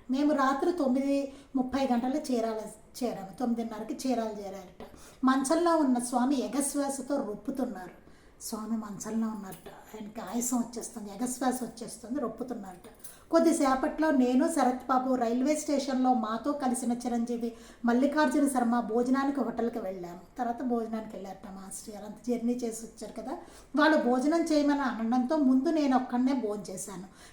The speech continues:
తిరిగి ఆసుపత్రికి వచ్చేటప్పుడు శర్మను, శరత్ను టిఫిన్ తిని రమ్మని పంపి, స్వామి సన్నిధిలో నేను ఒక్కటనే కొద్దిసేపైనా గడపాలన్న ఉద్దేశంతో ఆసుపత్రి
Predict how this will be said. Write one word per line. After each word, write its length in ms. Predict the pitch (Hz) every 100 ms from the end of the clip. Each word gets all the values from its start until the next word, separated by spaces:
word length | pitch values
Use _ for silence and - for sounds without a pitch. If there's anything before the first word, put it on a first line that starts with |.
| -
తిరిగి 220 | 302 330
ఆసుపత్రికి 680 | 339 262 - - 302 349 330
వచ్చేటప్పుడు 600 | 262 - 262 247 240 233
శర్మను, 560 | 240 254 247 269 285 294
శరత్ను 520 | - 359 - 240 277
టిఫిన్ 420 | - 233 285 285
తిని 160 | 269 262
రమ్మని 400 | 233 208 233 240
పంపి, 500 | 214 202 359 359 - - -
స్వామి 320 | 277 269 330
సన్నిధిలో 560 | - 262 240 247 247 370 - - - 277
నేను 220 | 285 254
ఒక్కటనే 500 | 226 - 277 302 320
కొద్దిసేపైనా 760 | 302 254 262 311 285 302 294
గడపాలన్న 600 | 285 240 220 254 254 247 233
ఉద్దేశంతో 640 | 202 175 254 254 247 359
ఆసుపత్రి 640 | 311 240 - - 247 233